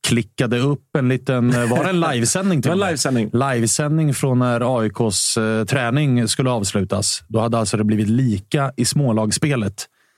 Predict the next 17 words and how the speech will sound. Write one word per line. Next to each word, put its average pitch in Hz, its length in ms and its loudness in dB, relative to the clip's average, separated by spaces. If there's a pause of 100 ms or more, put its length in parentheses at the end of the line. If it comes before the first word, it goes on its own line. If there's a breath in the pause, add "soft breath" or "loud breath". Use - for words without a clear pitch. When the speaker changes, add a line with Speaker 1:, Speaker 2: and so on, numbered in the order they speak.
(320)
Speaker 1:
Straffar 147 800 -2 (100)
togs 147 280 0
till. 95 340 -2 (920)
Magashi 131 540 0
smackar 139 360 -2
upp 135 160 0
en 139 100 2
boll 135 160 2
i 139 40 -4
krysset. 101 600 -4
John 135 420 2
lurar, 135 600 0
eh, 127 60 0
Stamatopoulos 120 760 -2
åt 113 100 -4
fel 101 240 2
håll. 95 300 2